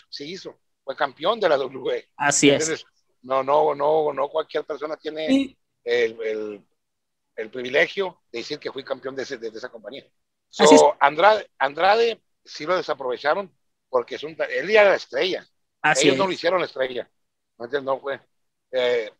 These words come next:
Speaker 1: podría decir que otros luchadores les dieron un poquito de push para ser los estrellas,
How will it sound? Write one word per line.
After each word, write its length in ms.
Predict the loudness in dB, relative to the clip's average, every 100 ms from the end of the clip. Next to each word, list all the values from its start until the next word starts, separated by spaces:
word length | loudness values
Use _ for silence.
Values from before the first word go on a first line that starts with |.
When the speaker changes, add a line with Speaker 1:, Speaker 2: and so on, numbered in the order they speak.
| _ _
Speaker 1:
podría 300 | -4 0 2
decir 240 | 0 -2 -8
que 80 |
otros 160 | -6 -6
luchadores 360 | -2 0 0 0
les 160 | -4
dieron 240 | -4 -6 -6
un 120 | -12
poquito 260 | -18 -6 -6
de 80 |
push 160 | -6 -12
para 140 | -10
ser 100 | -4
los 120 | -4 -6
estrellas, 520 | -10 -6 -6 -10